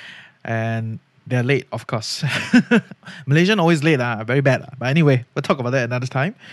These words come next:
So somehow there was an investment fair at Mid Valley. So I went up there and I walked around. So I went to every booth, right, to look at the different funds and look at, you know, the different technology out there, what is going on, essentially in the Malaysian,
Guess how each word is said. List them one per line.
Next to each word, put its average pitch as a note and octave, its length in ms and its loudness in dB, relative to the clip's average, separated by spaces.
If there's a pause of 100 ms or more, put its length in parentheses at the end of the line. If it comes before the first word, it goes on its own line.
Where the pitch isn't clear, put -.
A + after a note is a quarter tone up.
(380)
So F#3 400 2
somehow F#3 640 2
there C3+ 160 2
was A#2 180 -2
an A#2 100 -4
investment A#2 600 -2
fair E3 400 0
at A#2 80 -6
Mid B2 180 -8
Valley. G#2+ 320 -4
So - 140 -8
I D#3 80 0
went D3+ 240 2
up B2+ 120 -6
there C3+ 160 -2
and A2+ 120 -4
I - 20 -2
walked A#2 320 -4
around. A#2+ 300 -4
So - 180 -10
I A2+ 60 -8
went C#3 180 -2
to D3+ 140 -6
every C3+ 380 2
booth, A2+ 340 -6 (420)
right, A#2+ 140 -2
to A#2+ 100 -2
look C3+ 140 0
at A2+ 80 -4
the A2 80 -6
different A#2 340 -8
funds F3 580 2
and B2+ 140 -2
look C3 160 -2
at, G#2+ 140 -4 (320)
you A2+ 60 -8
know, G#2+ 100 -2
the G#2+ 100 -4
different C3 260 -2
technology D3 800 0
out B2 220 -4
there, B2 260 -2
what C3 140 0
is A#2+ 80 -6
going B2+ 320 -2
on, B2 320 -2
essentially E3+ 480 -2
in A#2+ 100 -4
the A#2 60 -2
Malaysian, C3 800 0